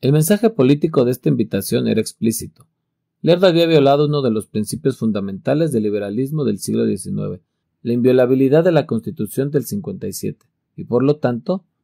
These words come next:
merecía ser sustituido. El dieciséis de noviembre de mil ochocientos setenta y seis, triunfa la rebelión de Tuxtepec, cuando Porfirio derrota a las tropas federales.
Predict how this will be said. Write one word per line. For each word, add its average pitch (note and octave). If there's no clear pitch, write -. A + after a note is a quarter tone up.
merecía A2+
ser A#2+
sustituido. F2+
El B2+
dieciséis D#3+
de A3+
noviembre B2+
de G#2
mil B2
ochocientos G#2
setenta C3
y D#3
seis, D#3+
triunfa G3
la D3+
rebelión A#2+
de C#3+
Tuxtepec, -
cuando A2+
Porfirio D3
derrota A#2+
a C#3
las G#2+
tropas A2
federales. F2+